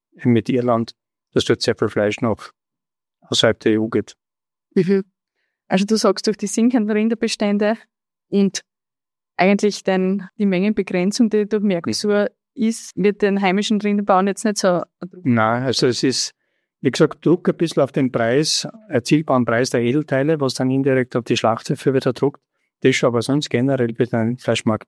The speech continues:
Speaker 1: wird das, äh, äh, minimale, aus Argentinien zumindest eine minimale Bedeutung haben.
Speaker 2: Du hast auch vorher gesagt, im vergangenen Jahr der Rindfleischpreis ist sehr gestiegen.
Speaker 1: Mhm.
Speaker 2: Wie erklärst du das, dass die Nachfrage nicht zurückgegangen ist?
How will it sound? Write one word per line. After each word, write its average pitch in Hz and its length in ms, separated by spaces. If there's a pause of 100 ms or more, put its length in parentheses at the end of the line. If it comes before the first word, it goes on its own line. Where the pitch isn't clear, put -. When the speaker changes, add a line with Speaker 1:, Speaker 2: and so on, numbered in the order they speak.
Speaker 1:
wird - 160
das, - 220 (400)
äh, 160 60
äh, 120 520 (160)
minimale, 120 680
aus 117 200
Argentinien 131 560
zumindest 123 400
eine 117 80
minimale 113 400
Bedeutung 101 460
haben. 101 200 (160)
Speaker 2:
Du 226 140
hast 220 160
auch 214 80
vorher 202 240
gesagt, 208 260
im 202 140
vergangenen 196 560
Jahr 175 180
der 202 80
Rindfleischpreis 202 600
ist 190 100
sehr 180 140
gestiegen. 202 400
Speaker 1:
Mhm. 285 260
Speaker 2:
Wie 196 140
erklärst 196 420
du 233 60
das, 220 200
dass 214 140
die 226 80
Nachfrage 180 500
nicht 170 160
zurückgegangen 180 680
ist? 175 240